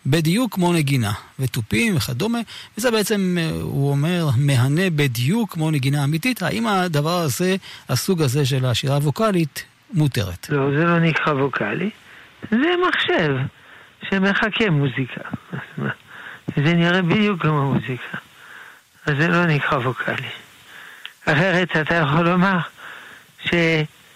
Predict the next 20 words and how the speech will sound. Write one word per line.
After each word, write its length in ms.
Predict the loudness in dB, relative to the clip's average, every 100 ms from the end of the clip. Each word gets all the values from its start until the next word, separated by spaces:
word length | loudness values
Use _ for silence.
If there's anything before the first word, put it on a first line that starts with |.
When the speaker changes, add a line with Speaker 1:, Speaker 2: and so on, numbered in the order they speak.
| -20 -20 -16 -2
Speaker 2:
אה, 720 | 0 2 2 4 4 4 2 2
גם 140 | 2
הטייפ 300 | 2 0 0
מותר, 600 | 2 2 2 0 0 0
כי 340 | -2 0 0 2
אני 200 | 2 2
לא 160 | 2
שומע 440 | 2 2 2 2 0
כלי 220 | -2 0
מוזיקה, 460 | 0 0 -2 -2
אני 200 | -4 -2 -2 -2
שומע, 420 | -2 -2 -2 -2 -4 -12 -20 -20 -20 -20 -6
אה, 320 | -2 -2 -2 -6 -8 -16 -18 -14 -4
אה, 480 | 0 0 0 0 -2 -2
תדרים 540 | -2 0 2 2 2
אלקטרוניים 720 | 2 0 0 2 2 4 2 2
ש-, 360 | 0 0 -2 -6 -14 -18 -16 -10 -4
ש-, 100 | -2 -2 -2 -12 -20 -20 -10 -4
שמומרים 1120 | 0 0 0 -2 0 2 4 4 2 2 2
לקולות. 680 | 0 0 2 2 2 0